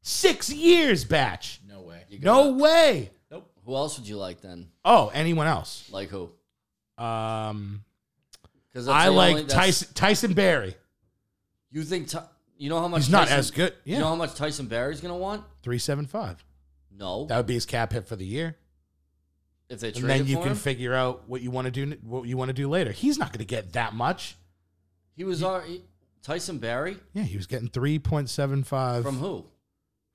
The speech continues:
Speaker 1: From whoever the hell he was with. I think the Oilers.
Speaker 3: He was supposed to be getting, like,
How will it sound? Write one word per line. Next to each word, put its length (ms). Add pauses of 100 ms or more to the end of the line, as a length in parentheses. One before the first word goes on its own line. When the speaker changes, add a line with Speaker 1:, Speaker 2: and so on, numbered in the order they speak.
(160)
Speaker 1:
From 420
whoever 340
the 80
hell 140
he 60
was 140
with. 260 (960)
I 80
think 160
the 120
Oilers. 440 (1200)
Speaker 3:
He 260
was 180
supposed 460
to 80
be 160
getting, 360
like, 240